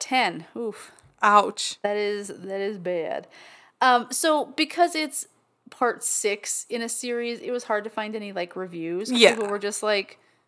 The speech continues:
Speaker 1: "It's
Speaker 2: This
Speaker 1: Michael
Speaker 2: happened.
Speaker 1: Myers. What do you want?"
Speaker 2: Yeah.
Speaker 1: Like, I don't know. <laughs>
Speaker 2: I feel like that's what the whole movie was. Like, "Yeah, it's Michael Myers. What more do you want?" <laughs>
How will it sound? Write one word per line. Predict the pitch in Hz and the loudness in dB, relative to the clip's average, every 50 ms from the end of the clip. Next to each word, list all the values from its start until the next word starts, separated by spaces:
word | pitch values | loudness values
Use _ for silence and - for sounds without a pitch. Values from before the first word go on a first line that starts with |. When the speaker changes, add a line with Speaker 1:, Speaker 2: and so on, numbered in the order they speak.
| _ _ _ _ _ _ _ _ - | _ _ _ _ _ _ _ _ -8
Speaker 1:
"It's | 226 214 | 2 6
Speaker 2:
This | 240 247 | 6 6
Speaker 1:
Michael | 254 240 226 | 10 10 10
Speaker 2:
happened. | 196 254 247 240 214 | 10 10 8 8 6
Speaker 1:
Myers. | 185 180 180 - - | 4 2 -2 -4 -4
What | 214 214 | -4 -4
do | 240 | -4
you | 240 214 | -4 -2
want?" | 214 220 208 190 170 151 - - | 0 0 0 0 0 -2 0 6
Speaker 2:
Yeah. | - 277 302 | 8 10 10
Speaker 1:
Like, | 294 - - - - - - - _ _ _ _ _ _ _ _ - - - - - - - - - - | 10 8 2 -8 -16 -20 -20 -20 _ _ _ _ _ _ _ _ -20 -20 -6 -2 -2 -2 -2 -4 -2 0
I | 226 | 0
don't | 240 | 2
know. | 247 226 220 254 320 - - - - - - - | 4 6 8 8 8 6 4 -2 -18 -20 -20 -6
<laughs> | - - 440 453 - | 4 6 6 10 10
Speaker 2:
I | 359 | 10
feel | 330 403 403 392 403 | 10 10 10 10 10
like | 392 370 381 | 10 10 10
that's | 349 320 320 - | 8 8 8 6
what | 294 285 | 2 4
the | - 302 | 6 8
whole | 277 294 277 | 10 10 8
movie | 247 254 277 262 247 247 220 | 8 6 4 6 6 4 4
was. | 190 - 170 190 - | 4 4 2 4 4
Like, | 185 190 202 - | 2 2 6 8
"Yeah, | 320 330 311 302 | 10 10 12 10
it's | 294 - | 8 8
Michael | 247 240 247 240 262 | 8 8 8 8 8
Myers. | 240 254 247 214 277 - 294 294 294 | 10 10 12 12 12 12 12 12 12
What | 320 359 339 | 10 10 10
more | 320 311 285 254 | 12 12 12 12
do | - 233 | 12 10
you | 240 247 | 10 10
want?" | 269 262 - - 277 294 320 | 10 10 10 8 4 4 4
<laughs> | 330 | 4